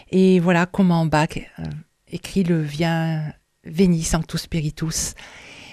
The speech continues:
Il écrit de manière très intérieure avec, euh, cette petite note, euh, tac à tac, tac à tac, ce motif, euh, que vous retrouvez aussi dans des cantates et des passions.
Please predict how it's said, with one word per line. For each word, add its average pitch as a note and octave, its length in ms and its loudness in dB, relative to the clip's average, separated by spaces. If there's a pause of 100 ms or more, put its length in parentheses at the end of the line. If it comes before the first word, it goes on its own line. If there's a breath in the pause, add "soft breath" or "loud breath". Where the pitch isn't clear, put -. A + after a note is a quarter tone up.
(200 loud breath)
Il F3 200 0
écrit F3+ 320 0
de E3+ 80 0
manière E3+ 500 2
très D#3 200 0
intérieure D#3+ 640 0
avec, D3+ 380 -8
euh, D3+ 140 -4
cette - 200 -8
petite - 240 -18
note, E3+ 380 -2
euh, C#3 160 -4
tac - 220 -6
à C#3+ 60 -4
tac, E3 200 -6 (240)
tac - 180 -12
à C#3+ 40 -8
tac, D3+ 240 -10 (180)
ce - 240 -10
motif, - 640 -6
euh, C3 60 -8 (640 loud breath)
que F3 80 -6
vous D#3+ 120 -4
retrouvez E3+ 640 0
aussi F#3 580 -2
dans D#3 360 -2
des D3 140 -4
cantates D3 580 -4
et D#3 80 -6
des D#3 100 -4
passions. C#3 460 -6